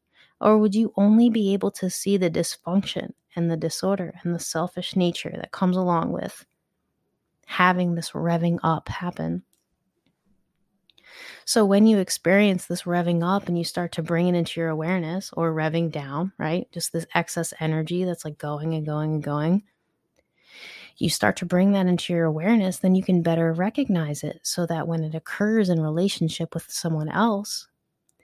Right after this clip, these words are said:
that you can take a step back and think to myself, think to yourself, <laughs> excuse me, "What are my intentions? Is what I'm about to do right now going to show this person that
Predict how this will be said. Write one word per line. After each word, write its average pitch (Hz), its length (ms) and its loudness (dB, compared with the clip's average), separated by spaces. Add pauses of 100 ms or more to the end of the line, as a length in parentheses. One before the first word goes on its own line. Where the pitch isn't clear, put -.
(340)
that 185 80 -2
you 180 120 -2
can 175 140 -4
take 165 240 -8
a - 60 -20
step - 280 -10
back 202 300 -6
and 165 120 -4
think 170 200 -4
to 170 80 -8
myself, 165 560 -8 (340)
think 175 200 0
to 165 100 -4
yourself, 170 600 -2
<laughs> - 0 -
excuse 214 400 -2
me, 160 260 -4 (400)
"What 220 160 2
are 285 100 6
my 294 140 4
intentions? 165 920 -2 (1500)
Is 202 160 4
what 214 180 6
I'm 320 100 6
about 190 460 -2
to - 120 -2
do 165 320 0
right 190 260 -2
now 190 260 2
going 180 400 4
to 175 160 -6
show 170 500 -2
this 165 280 -2
person 190 720 -4 (920)
that - 100 -8